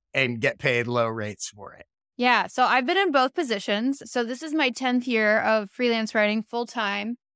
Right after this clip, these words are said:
Speaker 2: And when I started out, I was definitely in the boat of, "I will take any project that comes my way,
Speaker 1: Mm-hmm.
Speaker 2: no matter if it's a twenty-five dollar article or whatever it is."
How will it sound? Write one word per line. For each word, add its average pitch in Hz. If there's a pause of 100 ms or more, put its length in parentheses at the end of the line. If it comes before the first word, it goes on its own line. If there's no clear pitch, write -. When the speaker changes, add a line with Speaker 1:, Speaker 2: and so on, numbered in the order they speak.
(200)
Speaker 2:
And 233
when 233
I 233
started 247
out, 220
I 214
was 202
definitely 226
in 214
the 214
boat 214
of, 208 (600)
"I 208
will 214
take 220
any 226
project 226
that 208
comes 220
my 208
way, 285 (180)
Speaker 1:
Mm-hmm. -
Speaker 2:
no 247
matter 214
if 208
it's 202
a 214
twenty-five 277
dollar 247
article 226
or 196
whatever 233
it 220
is." 202